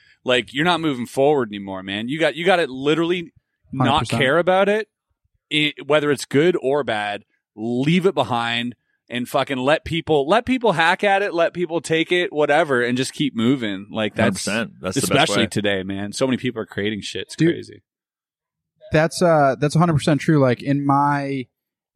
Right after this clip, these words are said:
Speaker 2: act, like, let's say in my, like, really tight twenty, ten of it is, like,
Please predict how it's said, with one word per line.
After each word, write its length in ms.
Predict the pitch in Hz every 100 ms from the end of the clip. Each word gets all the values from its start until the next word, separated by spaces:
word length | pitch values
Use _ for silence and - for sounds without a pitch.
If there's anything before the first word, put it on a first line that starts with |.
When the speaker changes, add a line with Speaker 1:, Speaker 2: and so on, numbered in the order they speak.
| _
Speaker 2:
act, 600 | 123 135 143 123 120 - 131
like, 460 | 123 120 117 - -
let's 220 | 127 -
say 100 | 143
in 80 | 131
my, 100 | 127
like, 160 | 117 120
really 360 | 123 131 127
tight 340 | - 127 120 -
twenty, 540 | - 120 123 113 107
ten 220 | - 135 147
of 140 | 123
it 200 | 123 120
is, 200 | 117 110
like, 220 | 117 110